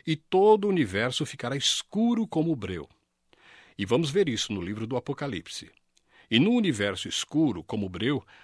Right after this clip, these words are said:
a glória vem do céu, a glória flamejante de Jesus Cristo como um milhão de sóis. Assim vemos, então, a glória da sua vinda. Aliás, você sabe o que provoca essa nuvem?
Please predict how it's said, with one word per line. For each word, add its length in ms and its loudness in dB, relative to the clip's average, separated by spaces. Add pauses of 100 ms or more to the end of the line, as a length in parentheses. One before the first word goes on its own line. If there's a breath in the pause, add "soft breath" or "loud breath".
(120)
a 80 2
glória 580 0
vem 460 0
do 100 -6
céu, 380 -6
a 60 -6
glória 400 -2
flamejante 880 -4
de 140 -4
Jesus 420 -6
Cristo 440 -8
como 480 -2 (240 loud breath)
um 180 0
milhão 440 -2
de 100 -6
sóis. 600 -6 (580 loud breath)
Assim 320 0
vemos, 380 0
então, 320 -4
a 80 -2
glória 420 -4
da 120 -6
sua 200 -6
vinda. 400 -6 (400)
Aliás, 480 -4 (600 loud breath)
você 240 0
sabe 180 -4
o 40 -10
que 100 -4
provoca 480 -2
essa 200 -4
nuvem? 400 -2